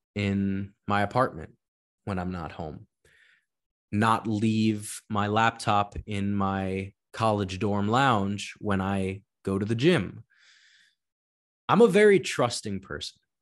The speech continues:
And this was something long before religion. I've always believed in the potential of people. I've always believed that everyone's default is honesty.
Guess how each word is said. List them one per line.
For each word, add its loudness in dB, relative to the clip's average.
And 2
this 2
was -2
something 0
long 2
before -6
religion. -4
I've -2
always -2
believed 0
in -4
the -2
potential -2
of -4
people. -4
I've -6
always -4
believed -4
that -4
everyone's -2
default -2
is -8
honesty. 0